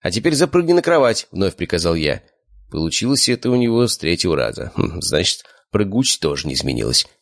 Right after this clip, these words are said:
Неужели вся энергия ушла лишь на окрас? Нужно внимательнее к нему присмотреться. Но это потом. Сейчас же пора отдыхать.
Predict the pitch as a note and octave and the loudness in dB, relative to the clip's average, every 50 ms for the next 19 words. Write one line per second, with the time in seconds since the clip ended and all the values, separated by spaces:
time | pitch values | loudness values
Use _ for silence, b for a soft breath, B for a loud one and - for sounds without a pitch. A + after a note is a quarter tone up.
0 | _ _ _ _ - - D#2+ D#2 D2 D2 F2+ A2 A#2 G2 - A2 G2 F2+ F#2+ A2+ | _ _ _ _ -4 -2 -2 -2 -2 -2 -2 0 0 2 2 2 2 4 2 2
1 | A#2 G#2 G2+ F#2+ - - G2 G#2+ G#2+ G2+ G2+ F#2+ - - A2+ A2+ G#2+ - - E2 | 0 0 -2 -4 -2 0 2 2 2 2 2 0 0 2 2 2 2 0 -2 -2
2 | - - - - _ _ _ _ _ _ _ _ - - D2+ D2 E2 F#2 E2+ E2+ | 0 -2 -4 -6 _ _ _ _ _ _ _ _ -4 -2 -2 0 0 -2 0 0
3 | F2+ G2 F#2+ F2 - E2+ D#2+ - F#2 F2+ E2 - F#2 E2+ - - F#2+ - - - | 2 2 2 0 -2 -6 -6 -2 -2 -2 0 0 -2 -2 0 0 0 -2 -2 -4
4 | A#1+ - - - - - - _ - - B2+ - - - F#2+ - D2 B1+ - b | -6 -2 -2 -2 -2 -4 -10 _ -4 -2 -2 -2 0 -2 -2 -2 -2 -6 -8 b
5 | b b b b b _ _ _ _ _ - - F2+ - - C3+ A#2+ - D#2 - | b b b b b _ _ _ _ _ -10 -6 -4 0 2 2 2 2 0 -2
6 | E2 E2+ F2 D#2+ D#2+ C#2 - - - G1+ G1+ - - | -2 -2 -2 -2 -2 -4 -4 -2 -2 -2 -2 -2 -4